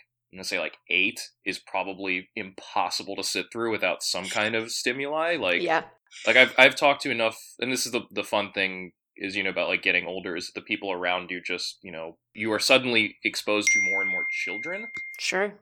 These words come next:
Speaker 1: And so you just hear more and more about stuff like, "Yeah, we took the kid to the game, and after, like, four innings, we had to leave."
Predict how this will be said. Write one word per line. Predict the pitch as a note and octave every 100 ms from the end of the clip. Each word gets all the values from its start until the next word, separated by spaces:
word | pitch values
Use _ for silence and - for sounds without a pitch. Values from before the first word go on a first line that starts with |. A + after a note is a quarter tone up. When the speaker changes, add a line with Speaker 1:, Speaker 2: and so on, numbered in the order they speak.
| -
Speaker 1:
And | - G#2+
so | A#2+
you | G#2
just | G#2
hear | - G#2
more | G2+ G2+
and | G2+
more | G2
about | G2 F#2+
stuff | - G2+
like, | A2 C3+
"Yeah, | F#3+
we | D#3+
took | D#3+ D3+
the |
kid | - D#3
to | C#3+
the |
game, | B2 A#2+ B2
and | A2
after, | G#2 G#2 A2
like, | F#2+
four | - A#2 G2
innings, | F#2 F2+
we | F#2
had | E2+
to |
leave." | D#2+ D#2+ C#2+ -